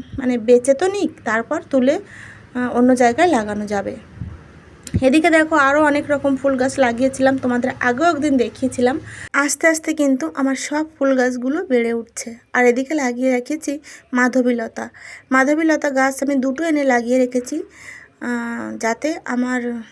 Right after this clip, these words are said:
ছাদের কাজটা হয়ে গেলে আমি ঘরের, আহ, ব্যালকনির সামনের দিকটাতে লাগাতে পারি। আর ওই গাছগুলো কিন্তু লতার মতো উপরের দিকে উঠতে থাকে। আর আমি ভেবেছি আমার আস্তে আস্তে, আহ, আমার ছাদে তুলে দেবো আর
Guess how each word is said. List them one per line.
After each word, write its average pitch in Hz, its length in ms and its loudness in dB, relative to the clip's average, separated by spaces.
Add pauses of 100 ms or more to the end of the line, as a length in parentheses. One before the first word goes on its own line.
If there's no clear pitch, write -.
(120)
ছাদের 240 280 0
কাজটা 240 400 -4
হয়ে 254 220 0
গেলে 294 280 -2
আমি 247 420 -2 (140)
ঘরের, 247 380 0
আহ, - 640 -8
ব্যালকনির 247 460 4
সামনের 254 400 2
দিকটাতে 262 360 -2
লাগাতে 240 400 0
পারি। 247 260 0 (460)
আর 254 140 0
ওই 269 140 8
গাছগুলো 269 440 2
কিন্তু 330 220 -2
লতার 285 420 2
মতো 277 320 -2
উপরের 262 400 0
দিকে 262 240 -4 (120)
উঠতে 254 340 0
থাকে। 226 360 -8 (580)
আর 233 260 2 (120)
আমি 254 340 2 (280)
ভেবেছি 262 480 4 (260)
আমার 226 300 -4 (380)
আস্তে 247 260 -4
আস্তে, 247 380 -2 (580)
আহ, 208 460 -10
আমার 240 160 -4
ছাদে 247 440 2 (420)
তুলে 240 200 4
দেবো 202 220 -2
আর 202 160 -8